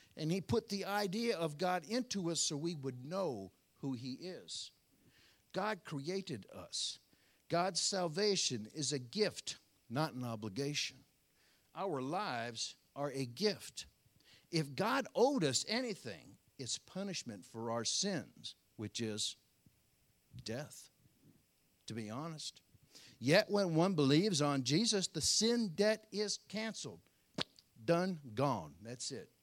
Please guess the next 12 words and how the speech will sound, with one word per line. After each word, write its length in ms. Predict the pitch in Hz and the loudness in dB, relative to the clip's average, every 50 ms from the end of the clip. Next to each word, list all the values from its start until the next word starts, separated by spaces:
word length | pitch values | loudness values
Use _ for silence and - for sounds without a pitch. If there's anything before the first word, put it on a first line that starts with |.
| - | -10
over. 340 | 131 131 139 107 90 87 80 - _ _ _ _ _ _ - _ _ _ | -8 -8 -8 -10 -12 -16 -20 -20 _ _ _ _ _ _ -20 _ _ _
The 80 | 120 113 | -10 -6
gift 400 | 107 143 160 175 165 - - - - | 0 0 0 0 0 -4 -12 -14 -12
of 200 | 113 98 92 104 | -12 -10 -6 -2
God 420 | 151 160 156 131 98 85 80 82 - _ _ _ _ _ - | -2 0 0 0 -2 -4 -8 -12 -18 _ _ _ _ _ -14
is 160 | 117 95 92 | -12 -12 -12
eternal 400 | 95 - - 127 113 110 107 107 | -12 -12 -10 -10 -8 -6 -6 -6
life. 440 | 113 127 123 - - - - - - - _ _ _ _ _ _ _ _ _ _ _ _ | -6 -6 -6 -8 -12 -16 -20 -20 -20 -20 _ _ _ _ _ _ _ _ _ _ _ _
God 320 | - 175 196 220 247 247 - - | -6 -4 -4 -2 -4 -4 -6 -8
owes 320 | 180 202 240 233 208 - 208 | -10 -8 -6 -4 -4 -4 -6
us 240 | 196 - - - 113 - | -6 -8 -10 -12 -12 -12
nothing 500 | 131 135 165 196 233 220 - 175 120 - | -12 -10 -10 -10 -12 -12 -14 -16 -18 -18